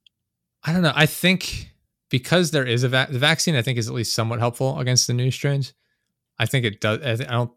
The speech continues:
Never, the cases will go up for sure.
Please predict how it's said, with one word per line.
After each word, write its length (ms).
Never, 300
the 100
cases 400
will 200
go 160
up 260
for 140
sure. 420